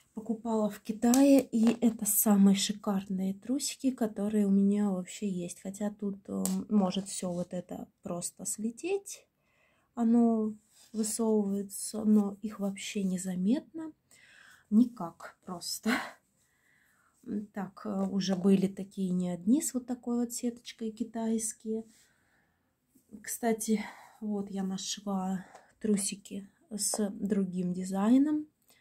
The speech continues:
В прошлом видео были с ангелочками, но тут, э, ничего на попе нет.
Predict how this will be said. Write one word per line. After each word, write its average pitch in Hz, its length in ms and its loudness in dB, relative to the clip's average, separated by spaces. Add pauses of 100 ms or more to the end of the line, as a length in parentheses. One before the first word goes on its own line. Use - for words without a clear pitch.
(1080)
В - 20 -18
прошлом 196 440 -4
видео 196 340 -2
были 190 280 -4
с - 160 -4
ангелочками, 220 760 -2
но 208 160 0
тут, 233 380 -8
э, - 40 -16
ничего 196 640 -2
на 202 160 0
попе 196 300 -8
нет. 170 200 -8